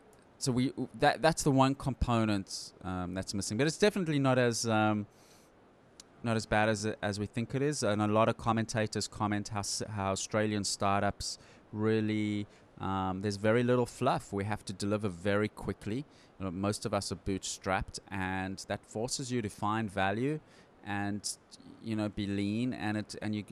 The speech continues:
and it's, it's, it's a whole it's a whole different sort of, uh, angle to developing businesses as opposed to the take funding, shoot for the stars, some stuff sticks, stuff doesn't. They're two different metaphors for building businesses, and they, and they're both valuable. But, um, um,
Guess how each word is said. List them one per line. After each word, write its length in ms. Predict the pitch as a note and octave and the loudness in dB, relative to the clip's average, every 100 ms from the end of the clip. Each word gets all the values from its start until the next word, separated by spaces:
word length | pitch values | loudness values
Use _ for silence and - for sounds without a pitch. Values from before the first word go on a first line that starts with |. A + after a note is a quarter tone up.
| - | -14
and 160 | D#2+ G2+ | -10 -8
it's, 400 | G2+ - - - - | -8 -10 -12 -14 -16
it's, 200 | - - | -14 -14
it's 180 | - G#2+ | -8 -6
a 60 | |
whole 420 | G#2+ A#2 A2 G2+ - - - | 0 2 2 0 -4 -18 -12
it's 120 | G2 | -6
a 40 | A#2+ | 0
whole 160 | D3 | 0
different 480 | B2+ A#2+ - A#2 G#2+ | 2 0 0 -2 -2
sort 240 | - A2 G#2+ | -2 0 0
of, 220 | G2 G2+ | -2 0
uh, 240 | G2 F#2+ - | 0 0 -2
angle 340 | G#2 C3+ B2 | 0 0 -2
to 140 | F#2 F#2+ | -4 -8
developing 460 | F2 F#2 F#2 G2+ | -2 -2 -2 -4
businesses 560 | F2+ F#2+ G2+ F#2+ G2 F#2 | -4 -4 -4 -4 -6 -6
as 100 | F#2 | -8
opposed 400 | F#2 G2+ F#2+ - | -8 -4 -4 -4
to 100 | F#2+ | -6
the 200 | F2+ F2 - - - | -4 -6 -8 -20 -4
take 280 | - A#2+ - | 0 0 -2
funding, 500 | - G#2 G2+ G2 G2 | -2 0 0 -2 -4
shoot 320 | - A2+ F#2+ | -4 -4 -4
for 140 | - | -6
the 80 | F#2 | -6
stars, 520 | - - G2 F#2 F#2 | -6 0 2 4 2
some 200 | - F#2+ | 0 -2
stuff 260 | F#2 - F#2 | -2 -2 -4
sticks, 400 | - - F#2+ - | -4 -6 -6 -6
stuff 300 | - F2+ - | -6 -6 -4
doesn't. 280 | F#2 F#2+ G#2 | -2 0 -2
They're 100 | E3+ | -2
two 220 | - A#3+ | 0 4
different 280 | G#3+ - C#3 | 4 6 6
metaphors 500 | C3+ C3 - G2 F#2+ | 6 6 4 4 4
for 100 | G#2+ | 0
building 340 | G#2 G#2 G#2 | 0 0 0
businesses, 520 | G2 F#2+ G2 - F#2 | -2 -2 -2 -2 -2
and 120 | G2 G2 | 0 0
they, 120 | G2 - - - - | -2 -6 -20 -18 -6
and 140 | G2+ | -2
they're 80 | A2 | 0
both 360 | G2+ A#2 A#2+ - | 6 8 8 4
valuable. 540 | F#2 F#2 F#2 F#2 F2 - | 2 2 2 0 0 0
But, 320 | F#2+ - - | -2 -2 -4
um, 340 | F#2 F#2 F2+ - - - - - - - - - - - | -2 -2 -4 -8 -20 -20 -20 -20 -20 -20 -20 -20 -18 -8
um, 400 | G#2+ F#2 F#2 - | -2 0 -2 -6